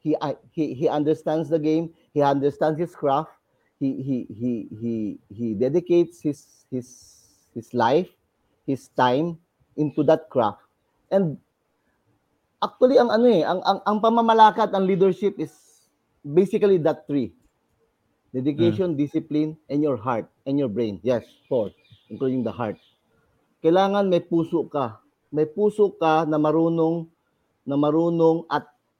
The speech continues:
Speaker 1: uh, ma-, marunong makinig at marunong mag-stick to, to your goal, to your, to, to your, to your, uh, what you call this? Uh, stick, stick to your bi-, your, your core,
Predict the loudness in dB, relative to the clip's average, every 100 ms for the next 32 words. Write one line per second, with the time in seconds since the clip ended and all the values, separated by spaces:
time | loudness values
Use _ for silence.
0 | _ -8 -4 -2 -4 -6 -12 -18 _ -12
1 | -10 -8 -4 -2 -2 -4 -6 -2 -2 0
2 | -2 -2 -2 0 0 0 -2 -8 _ _
3 | _ -12 -10 -10 -8 -6 -4 -4 -4 -6
4 | _ -4 0 2 4 4 4 2 0 2
5 | 2 0 -6 -8 _ _ -4 0 0 0
6 | -2 -6 -6 -4 -2 -2 -2 -4 -6 -6
7 | -4 -2 -2 -2 -4 -6 -6 -10 _ _
8 | _ _ _ _ _ _ -10 -2 0 0
9 | -4 -8 -6 -6 -6 -20 -12 -10 -8 -4
10 | -2 -2 -8 _ _ -4 2 2 2 -4
11 | -2 -2 0 -2 -4 -4 -4 -4 -4 2
12 | 4 4 2